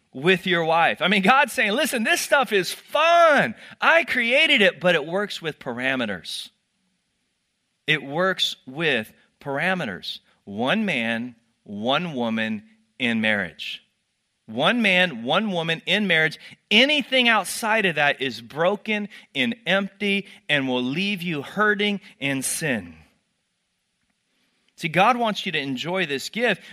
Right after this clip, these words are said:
but God gives you parameters so that you can enjoy it to the full. See, Satan's goal for your life is to get you to have all the sex you can before you're married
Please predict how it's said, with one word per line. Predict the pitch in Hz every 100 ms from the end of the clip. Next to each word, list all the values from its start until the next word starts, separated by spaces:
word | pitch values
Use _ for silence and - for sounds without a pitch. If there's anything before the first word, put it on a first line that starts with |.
| -
but | 156
God | 202 220
gives | 190 180 160
you |
parameters | - 156 156 214 262 214 165
so | -
that | 165 160
you | 185
can | 190 160
enjoy | 139 123 170 208
it | 160
to | 147
the | 135
full. | 277 - -
See, | - 220
Satan's | - 254 311 339 311 170
goal | 160 165 160
for | 170
your | 151
life | 139 165 190
is | 156
to | 139
get | 220 226
you | 208
to |
have | 180 170
all | 156 226
the | 285
sex | - 233 - 226
you | 190
can | 202 185
before | 135 - 202 269
you're | 262 233
married | 160 120 123 160